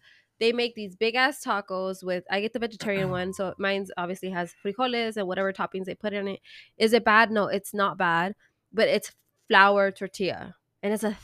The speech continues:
Speaker 1: thick flour tortilla.
Speaker 2: Made by hand.
Speaker 1: Made by hand.
Speaker 2: With
Speaker 1: I,
Speaker 2: cheese.
Speaker 1: I'll eat the taco. Look, I'm gonna be real honest with you. I don't want you to get upset. I don't want you to talk shit. I eat there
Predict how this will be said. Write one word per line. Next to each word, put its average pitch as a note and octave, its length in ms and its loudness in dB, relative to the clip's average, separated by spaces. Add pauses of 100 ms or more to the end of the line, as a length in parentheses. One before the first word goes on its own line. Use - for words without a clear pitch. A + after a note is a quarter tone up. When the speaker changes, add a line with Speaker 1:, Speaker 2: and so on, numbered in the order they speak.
(100)
Speaker 1:
thick - 360 0 (140)
flour F3 300 0
tortilla. - 540 -10
Speaker 2:
Made A2+ 180 -2
by A2 120 -6
hand. C3+ 300 -4 (200)
Speaker 1:
Made G3+ 240 -2
by G#3+ 140 0
hand. F3 380 -2
Speaker 2:
With F3 80 -16 (140)
Speaker 1:
I, A3+ 160 6
Speaker 2:
cheese. - 140 4
Speaker 1:
I'll A#3+ 160 8
eat C#4 200 0
the E4 80 0
taco. B3 360 2
Look, G#3 160 2
I'm G#3+ 80 2
gonna A#3 100 -2
be A3 100 -2
real G#3 140 0
honest G3 260 0
with - 80 -12
you. B3 100 -2
I G3 100 0
don't G#3 120 0
want A3 140 -6
you G#3+ 60 -6
to G#3+ 60 -2
get G3 100 -4
upset. G3+ 500 -2
I G3 60 -6
don't G3 80 -2
want G3 160 -8
you F3+ 80 -14
to - 60 -20
talk - 180 -12
shit. G3 380 -6 (600)
I A3 180 4
eat B3+ 260 -2
there D#4+ 180 4